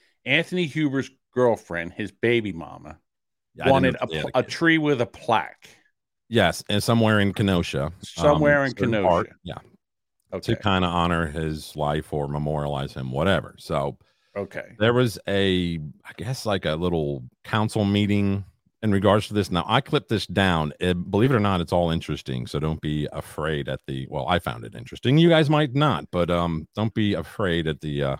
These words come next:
Speaker 2: length when you look at the time.
Speaker 1: I noticed one thing here. Do you, what do you notice here, Bob?
Speaker 2: Folding tables.
Speaker 1: No. Well, okay. Folding tables.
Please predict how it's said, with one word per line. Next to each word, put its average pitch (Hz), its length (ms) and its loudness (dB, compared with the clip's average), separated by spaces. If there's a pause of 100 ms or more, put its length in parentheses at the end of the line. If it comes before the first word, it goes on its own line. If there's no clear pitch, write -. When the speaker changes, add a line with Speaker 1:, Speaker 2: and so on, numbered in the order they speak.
(100)
Speaker 2:
length 78 320 -6
when 71 140 -4
you 67 100 -6
look 65 120 -8
at - 80 -10
the - 80 -12
time. - 160 -6
Speaker 1:
I 135 100 4
noticed 160 420 2
one 160 180 2
thing 143 300 -2
here. 95 340 -6 (180)
Do 113 80 -8
you, 117 320 -10
what 147 140 0
do 156 60 -2
you 151 140 0
notice 101 380 -2
here, 95 160 -6
Bob? 90 400 -4 (240)
Speaker 2:
Folding 131 320 6
tables. 73 440 0 (680)
Speaker 1:
No. 143 520 2
Well, 117 340 0
okay. 120 480 2
Folding 123 460 0
tables. 110 680 -2